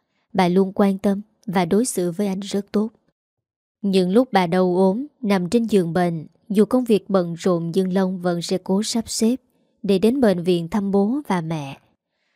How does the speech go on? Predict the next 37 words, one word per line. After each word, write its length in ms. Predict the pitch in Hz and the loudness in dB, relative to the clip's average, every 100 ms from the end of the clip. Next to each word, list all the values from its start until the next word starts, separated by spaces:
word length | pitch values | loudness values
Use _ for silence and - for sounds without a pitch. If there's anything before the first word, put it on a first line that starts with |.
| _ | _
Bà 160 | 190 202 | 2 4
Lan 240 | 208 247 | 6 4
biết 180 | 269 349 | 4 2
rằng 360 | - 196 180 170 | 2 0 0 0
thời 180 | 190 175 | 2 4
gian 180 | 240 | 2
của 120 | 247 202 | 2 2
mình 280 | 226 175 | 2 0
không 280 | 170 262 254 | 0 0 2
còn 300 | 208 175 165 | 2 0 0
nhiều, 420 | 165 165 160 160 - _ 240 | 0 2 0 -2 -10 _ 0
nhưng 180 | 247 | 2
bà 200 | 214 180 | 2 0
không 260 | 170 220 208 | 0 0 2
muốn 200 | 208 233 | 2 2
Long 380 | 262 208 196 190 | 2 2 0 0
nói 240 | 190 240 | 0 0
cho 140 | 240 175 | 0 -2
ông 140 | 165 | -2
Nam 240 | 165 156 160 | -4 -2 0
biết 240 | 214 - - _ - | 0 0 -10 _ 0
tình 140 | 202 | 2
hình 160 | 202 180 | 2 0
sức 200 | - 302 | -2 -4
khỏe 260 | - 190 175 | -4 -4 -6
của 180 | 170 214 | -6 -6
mình. 280 | 214 160 180 _ _ _ _ _ _ _ _ _ | -4 -4 -8 _ _ _ _ _ _ _ _ _
Bà 140 | 208 202 | 0 2
sợ 220 | 202 180 | 4 4
chồng 280 | 196 180 165 | 4 0 0
sẽ 160 | - | -4
buồn 340 | 208 190 165 160 | 0 0 0 -4
chán, 320 | - 190 254 320 _ _ | -4 -4 -4 -12 _ _
không 260 | - 269 269 | -2 0 2
có 100 | 302 | 0
động 220 | 196 175 | 0 0
lực 300 | 175 180 | -2 -2